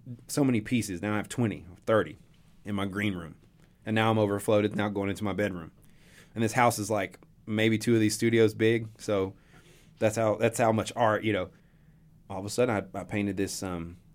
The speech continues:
this Johnson City, I call it Crayola downtown buildings or something, something so silly. And it's just Johnson City's Main Street, one side of it.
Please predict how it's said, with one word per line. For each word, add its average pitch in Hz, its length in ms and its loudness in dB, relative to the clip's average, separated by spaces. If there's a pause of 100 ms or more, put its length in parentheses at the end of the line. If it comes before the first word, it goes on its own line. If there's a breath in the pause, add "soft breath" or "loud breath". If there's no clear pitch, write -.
(340)
this 101 180 -4
Johnson 98 380 -2
City, 98 560 -2 (180)
I 110 80 -2
call 113 280 2
it - 180 -10
Crayola 110 800 6 (240)
downtown 98 560 -2
buildings 87 400 -6
or 87 80 -8
something, 92 280 -8
something 104 360 -4
so 95 220 -2
silly. 87 440 -2 (800 soft breath)
And 107 100 -2
it's - 80 -4
just - 240 -2 (140)
Johnson 107 260 -2
City's 110 260 0
Main 104 280 0
Street, 95 340 -6
one 101 160 -4
side 101 300 -2
of 90 100 -2
it. 87 220 -4